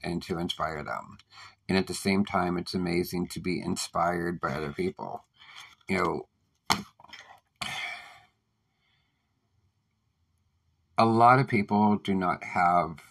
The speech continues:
the same opportunities. So I feel very blessed and very lucky that, that I do.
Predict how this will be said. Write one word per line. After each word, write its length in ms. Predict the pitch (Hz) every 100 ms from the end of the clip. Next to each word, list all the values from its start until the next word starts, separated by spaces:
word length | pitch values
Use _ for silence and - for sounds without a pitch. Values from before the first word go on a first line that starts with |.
| _
the 200 | 85 82
same 280 | - 80 80
opportunities. 920 | 78 - - 53 - - - - - - - _ _ _ -
So 180 | - 90
I 200 | 87 92
feel 240 | - 95
very 260 | 87 92 92
blessed 420 | 85 82 82 -
and 140 | 85 82
very 260 | 78 82
lucky 520 | 73 73 80 76 80
that, 380 | 76 78 76 71 - _ _
that 180 | 87 85
I 100 | 73
do. 140 | 67